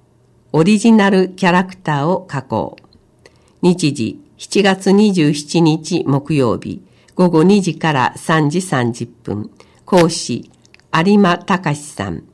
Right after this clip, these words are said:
内容、簡単な図形や身近にあるものの形から連想してキャラクターを描く。対象、小中学生。定員十五人。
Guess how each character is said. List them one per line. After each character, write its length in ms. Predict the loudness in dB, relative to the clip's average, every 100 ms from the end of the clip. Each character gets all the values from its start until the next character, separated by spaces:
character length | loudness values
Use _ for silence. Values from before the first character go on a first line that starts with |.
| _ _ -2
内 320 | 0 2 2
容、 320 | 0 -2 -4 _ _
簡 260 | -2 0 0
単 280 | 0 2 2
な 140 | 2
図 160 | -2 -4
形 320 | 0 0 0
や 260 | -2 -4 -10 _ _
身 160 | 2 2
近 300 | 2 2 2
に 160 | 4
あ 100 | 2
る 160 | 2 0
も 160 | 2 2
の 140 | 2
の 160 | 2 -2
形 440 | -4 -4 -4 -6
か 160 | -4 0
ら 180 | 0 0
連 240 | 2 2
想 260 | 0 -2 -2
し 160 | -4 -6
て 280 | -6 -6 -12 _ _ _
キ 100 | -2
ャ 60 | 0
ラ 120 | 0
ク 140 | -4
タ 300 | -2 0 2
ー 20 | 2
を 180 | -2
描 160 | -6 -12
く。 300 | -10 -14 -14 _ _ _ _ _ _ -4
対 220 | 0 0
象、 480 | -2 -4 -2 -4 -6
小 300 | -2 0 0
中 240 | 0 0
学 240 | 0 -2 -6
生。 440 | -8 -6 -6 -8 _ -2
定 180 | 2 2
員 420 | 2 0 0 -4
十 300 | 0 0 0
五 180 | 0 -2
人。 320 | 0 -4